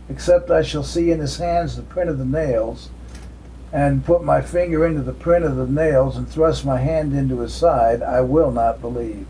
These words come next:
And after eight days again his disciples were within,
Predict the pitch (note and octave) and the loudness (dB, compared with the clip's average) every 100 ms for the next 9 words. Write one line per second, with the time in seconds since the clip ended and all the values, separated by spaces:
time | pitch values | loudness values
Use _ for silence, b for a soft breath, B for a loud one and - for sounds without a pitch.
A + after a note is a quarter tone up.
0 | - - B B B B - C3+ D#3 C#3+ | -16 -18 B B B B -8 0 0 2
1 | D3 E3 E3 - D#3 F3 C3 C3 C3 E3+ | 2 4 2 2 4 4 2 0 4 4
2 | C#3+ C3+ C3+ B2 B2+ - D#3+ D3+ C3+ B2 | 4 4 2 0 -4 0 2 2 0 -4
3 | C3 B2 B2+ B2+ D#3 C#3 A#2 A#2+ | -4 -2 -2 0 0 0 0 -4